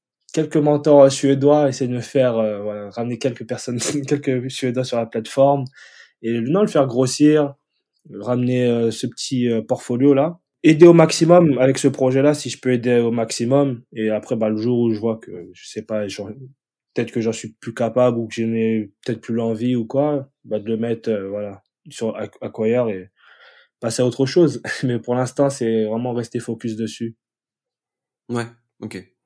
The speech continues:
Speaker 2: Bon, en vrai, je, je comprends, tu vois, euh, quand, euh, en plus, c'est, c'est pour le coup, euh, comme tu le disais, tu vois, euh, CloudUp, c'était plutôt un projet où tu, tu testais, euh, euh, t'avais envie de faire quelque chose, voilà, de monter aussi en compétences, et cetera. Euh, mais c'était pas forcément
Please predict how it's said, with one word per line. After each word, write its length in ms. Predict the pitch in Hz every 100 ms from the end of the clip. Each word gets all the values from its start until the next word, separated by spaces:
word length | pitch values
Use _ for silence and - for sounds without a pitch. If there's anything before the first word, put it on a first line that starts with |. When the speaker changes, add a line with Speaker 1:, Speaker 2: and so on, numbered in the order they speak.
| -
Speaker 2:
Bon, 80 | 117
en 120 | 113
vrai, 160 | 110 117
je, 200 | - -
je 100 | -
comprends, 320 | 113 - 113
tu 140 | 107
vois, 300 | 101 101 92
euh, 40 | 87
quand, 280 | 104 104 104
euh, 80 | 98 - -
en 120 | -
plus, 160 | 110 147
c'est, 340 | 143 120 113
c'est 220 | 113 - 104
pour 160 | 135
le 80 | 131
coup, 320 | 123 143 147 143 - 117 107
euh, 380 | 104 98 98 -
comme 160 | - 127
tu 120 | 123
le 40 | 113
disais, 300 | 113 127 135
tu 120 | 120
vois, 100 | 117
euh, 160 | 113 98
CloudUp, 480 | - 104 120 120
c'était 240 | - 95 98
plutôt 240 | 110 107
un 80 | 110
projet 340 | - 104 101 110
où 120 | 98
tu, 240 | - 92
tu 180 | - 92
testais, 540 | 107 92 - 104 107
euh, 100 | 104 92 - -
euh, 120 | 101
t'avais 160 | 95 101
envie 180 | 104 104
de 60 |
faire 120 | 104
quelque 260 | - 98 104
chose, 380 | 95 104 107 104
voilà, 360 | 98 98 101
de 80 | 98
monter 260 | 101 101 107
aussi 140 | 104
en 80 | 104
compétences, 480 | 107 98 98 107 107
et 20 |
cetera. 400 | - 95 104 120 - - _
Euh, 180 | 101 101
mais 120 | 101
c'était 220 | 104 - 107
pas 100 | 107
forcément 500 | 101 - 104 110